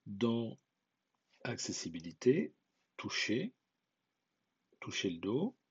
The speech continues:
Par exemple, on va choisir trois fois et on va dire, par exemple, prendre une capture d'écran. On va sortir et on va faire trois fois. Et là, vous voyez, ça fait une capture d'écran.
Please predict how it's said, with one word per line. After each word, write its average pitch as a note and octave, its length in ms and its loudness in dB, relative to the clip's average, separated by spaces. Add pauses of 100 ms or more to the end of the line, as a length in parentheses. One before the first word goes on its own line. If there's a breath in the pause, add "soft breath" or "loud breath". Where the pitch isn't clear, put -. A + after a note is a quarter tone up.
(480)
Par F2+ 120 -8
exemple, G2 300 -8
on - 20 -4
va F2+ 60 -6
choisir F2 360 -8
trois - 240 0
fois B2 460 0 (460 loud breath)
et - 20 -4
on G2 60 -4
va F2+ 100 -2
dire, A2+ 240 2
par G#2 140 0
exemple, G#2+ 280 -2
prendre A2+ 280 -4
une G2 100 -4
capture A2+ 340 0
d'écran. - 320 0 (680)
On G#2 60 -12
va F#2 80 -12
sortir D#3+ 580 0 (920 loud breath)
et - 60 -8
on E2+ 60 -8
va - 100 -6
faire B2+ 380 -6
trois - 180 -2
fois. A2 400 -4 (1900)
Et G#2+ 60 -4
là, F#2+ 140 0
vous A2 100 -6
voyez, F2+ 240 -2
ça - 160 -4
fait - 300 -2 (240)
une A#2 120 -6
capture A#2 360 -4
d'écran. - 320 -4